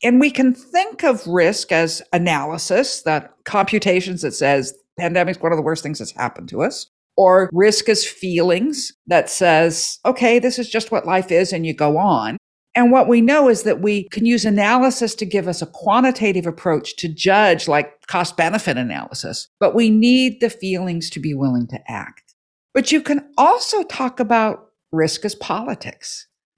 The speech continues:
There's an obvious one when your political tribe determines what risk behaviors you undertake or you avoid. But even in the supposedly analytical assessments of risk, we are making political or value judgments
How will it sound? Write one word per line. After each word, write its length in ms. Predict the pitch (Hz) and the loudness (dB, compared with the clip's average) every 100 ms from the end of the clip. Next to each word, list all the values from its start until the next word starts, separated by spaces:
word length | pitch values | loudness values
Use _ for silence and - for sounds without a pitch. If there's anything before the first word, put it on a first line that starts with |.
| - | 0
There's 160 | 233 | 2
an 100 | 240 220 | 2 0
obvious 460 | 202 247 269 247 - | 2 2 2 0 0
one 240 | 160 160 | -2 0
when 160 | 175 175 | 0 -2
your 80 | 170 | -4
political 420 | 202 202 185 185 | -2 -2 -2 -6
tribe 400 | - 185 190 170 | -2 0 2 0
determines 480 | 156 180 160 151 - | -4 -6 -4 -4 -2
what 260 | 151 - | -2 0
risk 240 | 180 185 - | -2 0 -2
behaviors 760 | 165 170 165 160 151 143 131 | -4 0 0 0 -4 -6 -6
you 140 | 151 143 | -6 -2
undertake 560 | 151 160 151 151 143 135 | 0 -2 -2 -2 -2 -4
or 60 | |
you 180 | 127 120 | -4 -4
avoid. 600 | 120 156 220 160 120 - _ _ _ | -2 2 4 4 2 -2 _ _ _
But 140 | 240 | 4
even 260 | 285 294 294 | 4 2 2
in 80 | 262 | 2
the 80 | |
supposedly 720 | 233 208 196 214 202 190 180 - | 0 -4 -2 -2 -2 -2 -4 -2
analytical 720 | 175 170 170 214 277 - 180 | -2 -2 0 0 0 -2 -4
assessments 640 | 143 - 120 - 131 117 | -2 -4 -6 -6 -8 -8
of 140 | 117 127 | -10 -8
risk, 360 | 92 - - - | -8 -8 -14 0
we 180 | 247 277 | 4 4
are 140 | 262 | 4
making 640 | 233 226 240 247 247 226 | 4 4 2 0 -8 -8
political 800 | 220 233 220 220 226 226 214 190 - | -6 -2 2 2 2 0 -2 -2 -2
or 120 | 180 | -2
value 500 | 160 170 180 185 185 | 0 0 -2 -2 -6
judgments 640 | 165 151 143 139 135 - | -4 -6 -4 -4 -4 -6